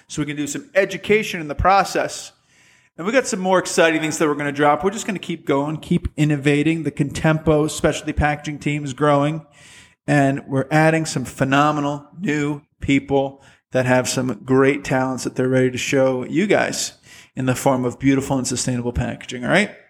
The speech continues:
Thanks so much for listening to the Sustainable Packaging Show. We'll catch you on the next episode. Please give us five stars. Appreciate the reviews. Appreciate if you like what we're doing,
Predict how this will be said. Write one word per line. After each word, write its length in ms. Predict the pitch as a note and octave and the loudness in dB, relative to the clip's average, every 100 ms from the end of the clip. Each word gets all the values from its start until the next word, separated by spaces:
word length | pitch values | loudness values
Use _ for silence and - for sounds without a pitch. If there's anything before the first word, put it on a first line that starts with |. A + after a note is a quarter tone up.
| _ - - _ - | _ -20 -20 _ -2
Thanks 180 | F3 F3+ | 0 2
so 140 | G3+ | 0
much 160 | G3 F#3+ | 0 0
for 100 | F3 | 2
listening 380 | G3+ G3+ G#3+ | 4 2 -2
to 80 | F3+ | -4
the 80 | C#3+ | -8
Sustainable 460 | C3+ - F#3 F3 D#3+ | -10 -4 -2 -2 0
Packaging 460 | F#3 F3 F3 F3 | 0 0 -4 -6
Show. 240 | D#3+ G3+ G#3+ | 0 2 2
We'll 100 | F3+ | 0
catch 260 | F#3 F#3 | 0 0
you 60 | F3 | -2
on 60 | |
the 40 | D#3+ | -2
next 240 | E3+ E3+ | -6 -2
episode. 480 | G3 G3 - E3 D3+ | -2 -2 0 2 2
Please 180 | G3 F#3+ | 0 0
give 160 | A3 | 2
us 140 | A3+ - | 0 0
five 280 | G3 F#3 F#3+ | 2 2 0
stars. 440 | - F3+ G3 G3 | 2 4 4 2
Appreciate 480 | - E3 E3 F3 E3 | -2 -6 -4 -6 -4
the 80 | C3+ | -2
reviews. 560 | C3 D3 G3 G3 F#3+ | -2 0 2 2 0
Appreciate 580 | D#3 D#3 D3+ - D3+ D3 | -4 -2 -2 -2 0 0
if 120 | - | 0
you 80 | C3+ | 0
like 260 | C#3+ F#3 G3+ | 2 2 2
what 80 | |
we're 100 | F#3 | 0
doing, 400 | E3+ F3+ F#3+ F#3+ | 2 2 2 -2